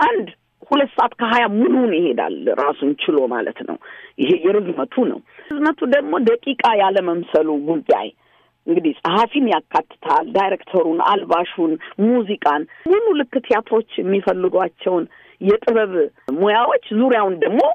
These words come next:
አካቶ መያዙ እነዚህ ነገሮች ናቸው የተለየ የሚያደርገው። ሙሉውን ነገር ይይዛል። ብቻውን አንድ ሰው ሳይሆን ከኋላው ሌሎች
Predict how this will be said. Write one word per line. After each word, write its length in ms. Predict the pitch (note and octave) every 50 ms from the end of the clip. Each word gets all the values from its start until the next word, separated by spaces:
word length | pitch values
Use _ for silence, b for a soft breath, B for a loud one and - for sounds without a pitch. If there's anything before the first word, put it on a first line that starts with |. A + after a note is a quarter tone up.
| - -
አካቶ 440 | B3 B3+ - - B3+ A#3 - - - G#3 F3
መያዙ 380 | E3 D#3 D3+ C#3+ C#3 C#3 A#2 A#2+ A2+ - _ b b b b b b b b b _ _ - -
እነዚህ 400 | G3 G#3 A3 A3 G#3 E3+ G3 G3
ነገሮች 380 | F#3 E3+ D#3+ D#3 C#3 D3 - -
ናቸው 380 | D3 A#2 - - - - B2 - B B B B B B B -
የተለየ 420 | G#3 C4 C#4 - C#4 A#3 G#3+ G3
የሚያደርገው። 560 | F#3 F3+ F3 E3 D#3+ D#3 C#3+ C#3 B2+ B2+ B2+ C#3+
ሙሉውን 360 | F3 G#3+ A#3 B3+ B3+ A#3+ A3 G3
ነገር 260 | F3+ D#3+ D3+ D3+ D3
ይይዛል። 320 | C#3+ C#3 A#2+ C#3 C3 C#3+ D3+
ብቻውን 420 | - A#3+ - - B3+ C4 A3 G#3
አንድ 200 | - G3 G3 F#3+ E3 -
ሰው 180 | - F#3+ - C#3 C#3+ C#3+ - _ -
ሳይሆን 360 | - A#3+ C4+ C4+ D#4+ G4 A#4 -
ከኋላው 460 | - - - C4+ C#4+ C#4+ D#4 F4 C5 A#4 B B B B B -
ሌሎች 440 | G#3+ A#3 C4 C#4 - D4 C4+ -